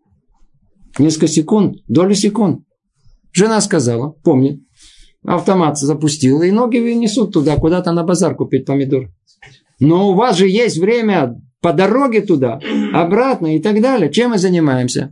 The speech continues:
Пустое времяпровождение времени. Человек должен это не тратить это на глупости, и всё, как известно, что там у человека в, в голове крутится. А что он должен сосредоточиться на мыслях глобальных, больших, фундаментальных,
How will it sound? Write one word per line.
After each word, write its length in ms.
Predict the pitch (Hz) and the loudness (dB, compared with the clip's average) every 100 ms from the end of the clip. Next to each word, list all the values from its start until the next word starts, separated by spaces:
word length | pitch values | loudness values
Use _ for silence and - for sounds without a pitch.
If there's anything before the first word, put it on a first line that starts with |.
| - | -6
Пустое 300 | - 151 220 | -2 0 0
времяпровождение 680 | 233 240 226 226 226 226 233 | 0 -2 -2 -2 -2 -2 -2
времени. 400 | 220 233 202 143 - - | 0 0 0 -2 -8 -4
Человек 340 | 160 180 202 | 0 2 2
должен 300 | 180 180 175 | 0 0 -2
это 220 | 170 156 | -2 0
не 520 | 156 175 226 220 - - _ _ _ _ | 0 2 2 0 -2 -8 _ _ _ _
тратить 440 | 170 196 190 156 | 0 2 0 0
это 220 | 160 147 135 | 0 0 0
на 420 | 165 170 143 120 | 0 0 -2 0
глупости, 460 | 135 190 202 - 156 | 0 2 0 -2 0
и 120 | 147 | 0
всё, 240 | 143 170 | 0 0
как 180 | 156 147 | 0 -4
известно, 460 | 139 147 151 143 131 | -2 -2 -2 -2 -4
что 240 | - 156 | 0 0
там 140 | 147 | 0
у 60 | 135 | 0
человека 360 | 139 143 143 135 | 0 0 0 0
в, 40 | |
в 240 | 135 131 | 0 0
голове 320 | 123 139 135 135 | 0 2 2 2
крутится. 640 | 151 165 156 151 147 147 _ _ | 0 0 0 0 -2 -4 _ _
А 120 | - 117 | -6 -4
что 280 | - 180 | -2 0
он 180 | 180 147 | 2 2
должен 280 | 135 147 143 | 0 0 -2
сосредоточиться 920 | - - 131 123 120 170 156 143 135 | -4 -2 -2 -2 0 -2 0 -2 0
на 220 | 127 131 | 0 0
мыслях 460 | 127 147 151 135 117 | 0 -2 -2 -4 -4
глобальных, 600 | - 107 143 156 143 123 | -4 -4 -2 -2 -2 -4
больших, 480 | - - - 151 - _ _ - - | -8 -4 0 0 -2 _ _ -20 -8
фундаментальных, 760 | - 120 127 127 - 156 127 | -2 2 2 2 0 0 -2